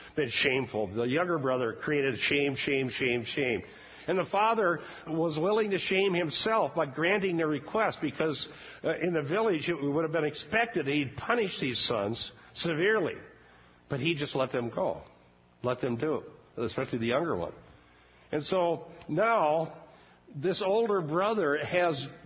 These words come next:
a role to play. Now that he knows there's a celebration, he must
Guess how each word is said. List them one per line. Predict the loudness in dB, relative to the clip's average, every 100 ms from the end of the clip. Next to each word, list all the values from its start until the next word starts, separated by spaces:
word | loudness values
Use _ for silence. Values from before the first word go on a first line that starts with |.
| -6
a | -2 0
role | 2 2 2
to | 0
play. | 0 0 2
Now | 2 2 2
that | 2 0
he | 2
knows | 2 2 2
there's | 0 0 0
a | 0 -2 -12 -8
celebration, | 0 2 2 0 0 2 2 2 0 -6 -16 -20 -20 -20 -20 -8
he | 0 2
must | 4 4 2 -2